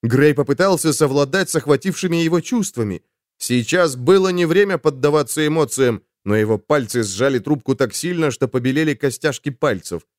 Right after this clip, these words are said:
Сердце подскочило к самому горлу,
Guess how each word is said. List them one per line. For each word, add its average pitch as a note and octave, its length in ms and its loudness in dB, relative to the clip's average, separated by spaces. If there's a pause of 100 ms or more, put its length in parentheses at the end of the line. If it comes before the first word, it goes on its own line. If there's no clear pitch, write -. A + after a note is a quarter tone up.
(220)
Сердце G#2 500 -4
подскочило A#2+ 680 -2
к - 80 -10
самому C#3+ 400 -2
горлу, C#3 520 0